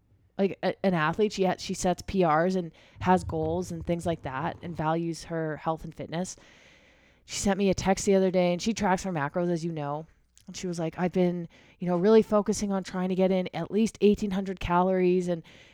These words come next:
you know, making sure I'm getting my fiber in and all of my protein." And I'm, you know, she can't eat hard food, so she has to eat some, like, protein options that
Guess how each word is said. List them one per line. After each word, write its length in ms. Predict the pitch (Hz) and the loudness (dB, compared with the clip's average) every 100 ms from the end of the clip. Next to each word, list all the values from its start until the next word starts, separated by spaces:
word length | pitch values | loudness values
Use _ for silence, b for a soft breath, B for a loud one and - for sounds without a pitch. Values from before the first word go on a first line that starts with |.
| B - | B -4
you 120 | 185 | 0
know, 80 | 190 | 2
making 300 | 185 190 208 | 2 2 0
sure 120 | 208 | 0
I'm 60 | |
getting 220 | 190 202 196 | 4 4 4
my 120 | 185 | 0
fiber 460 | - 190 196 190 | 2 4 6 6
in 160 | 190 180 | 4 2
and 100 | 170 | 0
all 160 | 170 196 | 0 0
of 60 | |
my 120 | 196 190 | 2 0
protein." 520 | - 190 180 185 180 | 0 -2 0 -4 -2
And 100 | 170 | -2
I'm, 220 | 165 156 _ _ _ _ _ _ _ - | -4 -8 _ _ _ _ _ _ _ -2
you 80 | 185 | 0
know, 220 | 175 - B B | 0 -2 B B
she 140 | - | -6
can't 280 | 185 202 196 | 2 4 2
eat 140 | 180 - | 0 -6
hard 260 | - 175 160 | 0 0 0
food, 380 | - 160 170 | -2 -2 -2
so 140 | - 170 | -4 -6
she 160 | - | -2
has 200 | 165 165 - | 0 0 -2
to 180 | 165 | -6
eat 180 | 160 156 | -6 -8
some, 200 | - 165 | -8 -8
like, 300 | 160 143 - _ b b b b b b _ | -6 -8 -12 _ b b b b b b _
protein 460 | - 196 190 180 170 | 0 2 2 -2 0
options 440 | 160 165 175 165 | 0 0 -2 -4
that 100 | 156 | -6